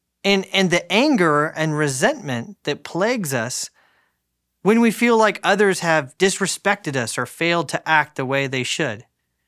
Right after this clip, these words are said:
Submission, it might seem like some impossible moral demand, but in reality, learning to deny yourself and submit to others is a road towards personal liberation.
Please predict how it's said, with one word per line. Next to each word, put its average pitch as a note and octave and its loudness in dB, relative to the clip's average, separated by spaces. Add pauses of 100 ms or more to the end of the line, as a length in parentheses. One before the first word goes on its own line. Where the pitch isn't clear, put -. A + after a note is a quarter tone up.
(320)
Submission, G#3 0 (680)
it G3 0
might C#4 0
seem A3+ 2
like D#3+ 2
some D#3+ -2 (440)
impossible F3 0
moral D#3+ -2
demand, D#3 -2
but E3+ 2
in G3+ 2
reality, F3+ -2 (640)
learning A3+ 0
to E3 -6
deny D#3 -2
yourself E3+ -2
and C#3+ -6
submit D#3+ -6
to - -8
others F3+ 0
is G3 0
a E3+ 0
road E3 0
towards D#3 -6
personal D3 -4
liberation. C3 -4